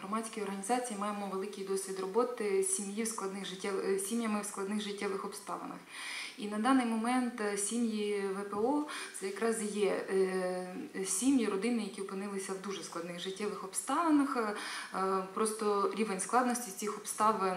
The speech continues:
е, ну, доволі, доволі такий на-, напружений. І, е, якщо говорити безпосередньо про, е, осіб, які проживають в модульних містечках, то тут, е, є доволі специфічні нюанси.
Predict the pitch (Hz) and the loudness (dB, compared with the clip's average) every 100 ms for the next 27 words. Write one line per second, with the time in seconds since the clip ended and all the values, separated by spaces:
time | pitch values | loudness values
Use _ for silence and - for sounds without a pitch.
0 | 180 175 170 170 - - - 190 175 190 | -2 -4 -4 -6 -10 -10 -10 -12 -8 -6
1 | 190 170 170 170 180 196 220 156 190 185 | -6 -8 -10 -8 -4 2 2 2 -2 2
2 | 214 208 196 202 190 202 196 196 - 185 | 2 2 -2 -2 -2 0 0 2 4 2
3 | 180 165 160 165 - 202 202 214 214 240 | 0 -4 -6 -8 -8 -6 -2 -2 2 4
4 | 226 220 - - - - - 208 208 202 | 4 2 -6 -18 -18 -14 -6 0 2 4
5 | 196 202 - 262 226 220 240 233 220 208 | 2 0 0 2 2 4 4 4 2 2
6 | 190 196 214 - 220 214 220 214 202 196 | 2 -2 -2 -2 -2 2 2 2 0 0
7 | 190 190 190 190 190 - - - 190 185 | 4 6 6 4 0 -6 -8 -4 2 4
8 | 185 185 185 185 185 190 - 202 - 233 | 4 4 4 2 -2 -4 -4 -2 0 0
9 | 208 214 208 202 196 190 190 190 190 202 | -2 -4 -2 0 2 6 8 6 4 0
10 | 196 190 190 214 214 - 349 - 220 202 | 2 2 0 0 0 0 0 -2 -6 -6
11 | 208 196 196 240 262 - 208 190 180 - | -2 0 0 2 0 2 2 2 2 0
12 | 196 226 208 214 208 - 202 - 220 - | 0 2 2 -2 -2 -2 -6 -6 -8 -6
13 | 214 202 196 185 170 165 165 | -4 -2 0 4 4 2 -4